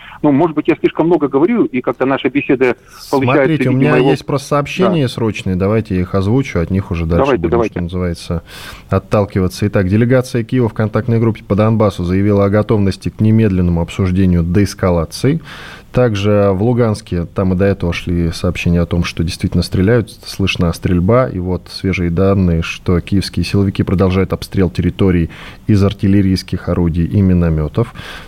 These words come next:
Speaker 2: То же самое говорят и в Д Н Р. Украинские силовики выпустили восемнадцать мин по окраине Горловки из запрещённых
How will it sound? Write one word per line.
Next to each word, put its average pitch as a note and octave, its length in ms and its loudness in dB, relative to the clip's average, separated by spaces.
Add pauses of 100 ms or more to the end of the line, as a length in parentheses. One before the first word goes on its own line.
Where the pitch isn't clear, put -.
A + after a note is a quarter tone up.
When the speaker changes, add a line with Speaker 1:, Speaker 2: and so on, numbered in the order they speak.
Speaker 2:
То A#2+ 140 2
же A2 120 2
самое A#2+ 600 2
говорят F#2 500 0
и F2 140 0
в E2+ 120 -2
Д F#2+ 180 4
Н G2+ 160 4
Р. D3+ 180 4
Украинские F#2 520 -2
силовики F2 380 -2
выпустили G2+ 560 2
восемнадцать G#2+ 1120 0
мин A#2+ 340 4
по G#2+ 240 -4
окраине G2 480 0
Горловки F#2 600 0
из F#2+ 80 2
запрещённых A2+ 720 -2